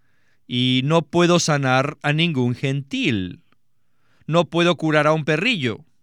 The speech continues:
o "No soy un veterinario". <laughs> ¿Por qué dijo el Señor, "Yo vine como el pan a los hijos de Israel"?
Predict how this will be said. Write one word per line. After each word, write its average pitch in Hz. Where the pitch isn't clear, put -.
o 123
"No 151
soy 165
un 165
veterinario". 147
<laughs> -
¿Por 196
qué 277
dijo 240
el 185
Señor, 156
"Yo 151
vine 143
como 135
el 127
pan 123
a 123
los 127
hijos 127
de 143
Israel"? 190